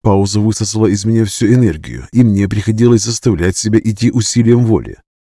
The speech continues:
Я слабо представлял, что я буду делать там, куда приду. Мой Вальтер остался где-то в степях Древней Монголии. Я знал некоторое количество людей, которые били себя пяткой в грудь и уверяли, что разорвали бы мою цель голыми руками,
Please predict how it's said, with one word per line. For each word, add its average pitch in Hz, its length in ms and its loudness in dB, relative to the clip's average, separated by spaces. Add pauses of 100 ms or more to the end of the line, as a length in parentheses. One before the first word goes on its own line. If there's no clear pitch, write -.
Я 110 220 2
слабо 123 360 2
представлял, 110 520 0
что 127 260 0
я 117 120 4
буду 120 240 0
делать 73 440 -4
там, 78 280 0
куда 107 260 0
приду. 113 380 -4 (160)
Мой 117 240 2
Вальтер 95 500 -4
остался 110 400 0
где-то 110 280 -2
в - 40 -8
степях 92 460 -4
Древней 107 320 2
Монголии. 110 580 -2 (580)
Я 113 200 0
знал 127 260 2
некоторое 107 420 0
количество 113 420 -2
людей, 107 380 2
которые 117 420 0
били 113 260 2
себя 110 260 0
пяткой 113 380 0
в 98 80 -2
грудь 120 320 0
и 131 80 2
уверяли, 127 640 0
что 113 360 0
разорвали 120 520 2
бы 107 160 2
мою 113 240 2
цель 135 260 2
голыми 123 440 4
руками, 90 540 -2